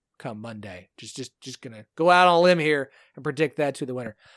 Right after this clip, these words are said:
That said, the Texas offense still has concerns. Here's a couple of drives from Texas. First and goal at the Kansas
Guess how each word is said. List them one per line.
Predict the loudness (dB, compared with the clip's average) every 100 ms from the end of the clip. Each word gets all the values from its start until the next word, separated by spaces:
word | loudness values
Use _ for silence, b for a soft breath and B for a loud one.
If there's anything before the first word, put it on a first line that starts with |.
| b 2
That | 4 4
said, | 0 2 4 4 0
the |
Texas | 0 0 -2 0
offense | 4 4 2 -6
still | -4 -2 -2 -4
has | -6 -2 0 -2 -6
concerns. | -8 -8 -8 -8 -8 -8 -14 -20 b b b b b b b _
Here's | 0
a | 2
couple | 4 4
of | 4
drives | 6 6 4
from | 2
Texas. | 0 0 -6
First | 0 4 4 2
and |
goal | 4 6
at | 4
the | 0
Kansas | -2 -4 -6